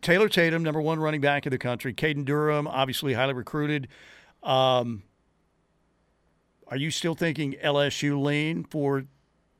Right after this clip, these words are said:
Caden Durham? And if the Sooners don't get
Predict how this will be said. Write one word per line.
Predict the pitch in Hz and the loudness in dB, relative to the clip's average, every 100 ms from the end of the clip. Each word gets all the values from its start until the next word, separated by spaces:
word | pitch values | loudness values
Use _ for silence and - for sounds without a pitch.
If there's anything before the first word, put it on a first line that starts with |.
| _ | _
Caden | - 139 131 | -2 0 0
Durham? | 127 156 165 175 180 - _ _ _ _ | 0 2 2 0 -2 -8 _ _ _ _
And | - 135 139 139 139 143 139 | -2 2 4 2 2 -2 -4
if | 330 220 - | -6 -6 -2
the | |
Sooners | - - 190 175 160 - | -4 -2 -2 -2 -4 0
don't | 156 160 147 | 0 0 0
get | 135 139 139 - - | 2 2 0 -4 -10